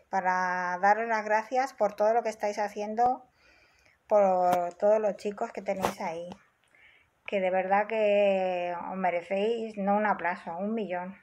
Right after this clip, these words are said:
porque sin vosotros no, no, no sé qué harían, pobrecillos.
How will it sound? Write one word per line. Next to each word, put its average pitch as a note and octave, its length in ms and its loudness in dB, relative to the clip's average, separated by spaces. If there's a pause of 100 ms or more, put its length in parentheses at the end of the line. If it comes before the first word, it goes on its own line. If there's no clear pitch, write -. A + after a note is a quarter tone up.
(140)
porque D#3+ 880 -12 (840)
sin G3+ 200 -6
vosotros G#3 540 0
no, F#3+ 340 -2
no, F3 480 -8
no F3 100 -14
sé F3+ 160 -14
qué F3 140 -10
harían, E3+ 560 -10 (260)
pobrecillos. F#3 800 -8